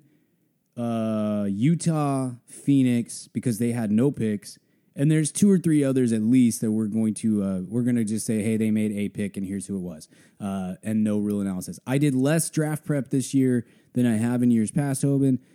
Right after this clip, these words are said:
Ran out of time. It is what it is. Partly 'cause the Mavs were so good this year that that took up a lot of my time that I normally would have been putting towards the draft.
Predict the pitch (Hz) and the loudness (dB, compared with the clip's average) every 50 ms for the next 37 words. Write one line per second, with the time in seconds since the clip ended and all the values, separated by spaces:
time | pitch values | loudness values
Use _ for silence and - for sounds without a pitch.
0 | _ _ _ _ - 113 127 139 143 143 135 135 127 - 135 123 120 120 120 113 | _ _ _ _ -2 0 0 2 2 0 0 -2 -2 -2 -2 0 0 0 0 0
1 | 107 90 104 107 113 113 110 113 110 107 107 104 107 101 92 - - 147 175 196 | -2 -2 -2 -2 -2 -2 -2 -2 -2 -2 -2 -4 -4 -6 -8 -8 -4 -2 0 0
2 | 175 143 - 143 123 117 120 113 113 113 117 117 104 110 107 95 - - 113 104 | 0 0 2 0 2 2 2 2 2 2 0 0 -2 -2 -4 -4 -4 -2 -2 -2
3 | 95 104 110 110 110 107 98 92 - _ _ _ _ - 107 104 95 - 117 104 | 0 0 0 2 2 0 0 -4 -8 _ _ _ _ -6 -4 -4 -4 -2 -2 -2
4 | 98 98 98 95 98 92 - - 107 113 123 - - 156 123 139 120 127 120 113 | -2 -2 -2 -4 -4 -8 -8 -8 -8 -8 -6 -6 -4 -4 -4 -2 -2 -2 0 0
5 | 110 107 113 113 107 110 107 101 92 - 107 107 104 101 98 98 95 98 107 123 | 0 0 0 0 0 0 -2 -2 -4 -4 -4 -4 -4 -2 -2 -2 0 0 2 2
6 | 131 143 147 139 127 117 113 113 110 104 104 104 92 110 110 107 98 98 107 107 | 2 2 2 2 2 2 2 0 0 0 -2 -4 -4 -4 -4 -4 -4 -4 -4 -2
7 | 101 101 92 95 92 90 101 101 101 98 95 - | -2 -2 -4 -6 -6 -6 -4 -4 -4 -4 -6 -8